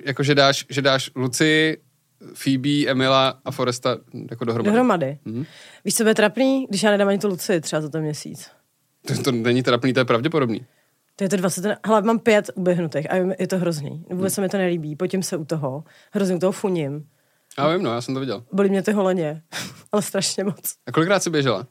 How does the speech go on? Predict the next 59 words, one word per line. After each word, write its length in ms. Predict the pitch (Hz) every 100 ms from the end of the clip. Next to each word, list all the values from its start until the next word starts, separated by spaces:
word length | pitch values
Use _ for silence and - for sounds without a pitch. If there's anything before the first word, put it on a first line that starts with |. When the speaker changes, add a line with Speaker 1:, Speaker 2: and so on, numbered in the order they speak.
| -
Speaker 2:
No 60 |
jednou. 560 | 208 220 311 247 208 202
Speaker 1:
A 40 | -
proč 160 | 120
jsi 100 | -
začala 260 | 117 - 123
pětkou? 500 | 123 107 - 147 147 - _ _ _ _ _ _ 185 - _ _ 220
Speaker 2:
Já 120 | 214
nevím. 320 | 247 311 240
Speaker 1:
Vždyť 120 | 196
to 80 | 170
nedává 260 | 127 123 127
žádný 180 | 127 123
smysl, 280 | 127 117
když 140 | 143 120
máš 160 | 131
za 100 | 127
měsíc 300 | 123 127 151
uběhnout 240 | 139 135 139
dvacet 200 | 123 131
jedna 140 | 127 131
kilometrů, 520 | 131 127 123 120 104
tak 180 | 117 113
proč 300 | 117 113 -
uběhneš 540 | 131 120 120 120 120 - -
čtvrtinu 540 | - 123 120 120 117
první 300 | 113 117 117
den? 240 | 113 117
Speaker 2:
Tak 120 | 151 262
za 80 |
prvý 160 | 262 294
jsem 100 | 311
měla 120 | 320
kocovinu, 540 | 330 - 240 208 180 131
protože 380 | 196 190 214 240
jsme 240 | 254 247
den 160 | 208 247
předtím 220 | 233 214
Speaker 1:
Jo, 40 | 120
tak 120 | 107
to 60 | 151
dává, 240 | 147 151
o 140 | 147
to 120 | 160 185
větší 220 | 170 175
smysl 260 | 175 165
to 60 | 170
dává, 280 | 160 147 120
no 80 | 117
to 80 |
je 60 | 147
pravda. 320 | 156 151 139
Teď 180 | 120 165
jsi 60 | -
to 80 |
jako 240 | 185 175 185
hodně 260 | 175 170 170
vysvětlila, 480 | 156 180 - 139 123
díky. 300 | 143 123